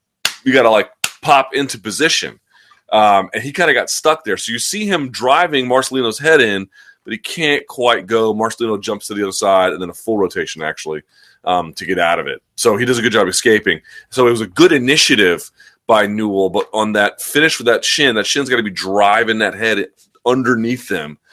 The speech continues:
Um, and he just can't, he got, he got kinda, you know, once you get locked, i-, if you have a car going really fast through a piece of mud, you may slip and slide, but your chances of going through it are pretty good. But if you slow down and you stop in the middle and then try and restart, it's gonna be hard getting out of there.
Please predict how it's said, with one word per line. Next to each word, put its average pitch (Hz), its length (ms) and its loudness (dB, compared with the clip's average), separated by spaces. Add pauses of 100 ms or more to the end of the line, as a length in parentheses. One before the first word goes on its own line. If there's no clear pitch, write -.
(300)
Um, 87 380 -4
and 85 100 -10
he 110 120 -10
just - 200 -6
can't, 123 400 0 (280)
he 110 80 -14
got, 98 200 -2
he 113 120 -4
got 120 200 0
kinda, 120 320 -2
you 113 80 -4
know, 127 80 0
once 143 200 2
you 151 40 -6
get 127 140 4
locked, 135 400 2 (920)
i-, 123 120 -2
if 127 140 -6
you 160 80 0
have 151 80 2
a - 60 -4
car 160 240 4
going 143 200 4
really 139 200 2
fast 131 400 2
through 120 140 -2
a - 40 -4
piece - 240 -10
of 92 140 -8
mud, 107 400 0 (400)
you 131 100 -6
may 143 140 0
slip 127 200 -4
and 117 100 -8
slide, 117 380 0 (120)
but 110 160 -14
your - 40 -20
chances 135 300 -4
of 107 60 -10
going 117 180 -4
through 214 180 -6
it 139 60 -4
are - 40 -8
pretty 113 180 -6
good. 107 280 -2 (300)
But 110 100 -12
if 104 80 -8
you 101 60 -12
slow 127 320 0
down 135 320 0
and 113 80 -4
you 101 60 -8
stop - 340 0
in 113 60 -10
the 110 60 -10
middle 104 240 -4
and 107 100 -10
then 117 80 -8
try 123 140 -4
and 104 120 -8
restart, 117 720 0
it's 104 120 -14
gonna 120 140 -10
be 104 120 -8
hard 120 500 -2
getting 104 240 -4
out 101 160 0
of 95 60 -2
there. 85 240 -2